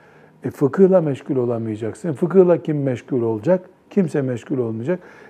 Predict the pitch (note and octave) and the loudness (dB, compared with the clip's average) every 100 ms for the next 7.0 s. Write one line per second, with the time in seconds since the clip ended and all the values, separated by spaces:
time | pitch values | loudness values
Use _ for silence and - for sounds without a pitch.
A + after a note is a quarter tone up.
0 | _ E3+ D3+ E3 E3+ C#3 D3 D#3 D#3+ D3+ | _ 2 2 2 2 2 0 0 0 2
1 | D#3 - - C3+ G#2+ - G2+ - _ _ | 0 0 -2 -2 -2 -8 -16 -16 _ _
2 | _ _ _ - _ F3+ F3+ D#3 - E3+ | _ _ _ -20 _ 0 0 0 2 2
3 | F3 F3+ F#3 F#3 _ - - - _ _ | 4 2 2 -2 _ -20 -20 -20 _ _
4 | _ D3+ C3+ B2+ C3+ - D3 C3+ C#3+ - | _ 2 4 4 2 -4 -2 -2 -2 0
5 | E3 D#3+ E3 E3 E3+ E3 D#3 D#3+ D#3 D3 | 2 4 4 2 2 4 4 6 6 4
6 | D3+ C3+ C3+ - C#3 A#2+ G#2 F#2 - | 2 -2 -6 -6 -6 -6 -8 -10 -14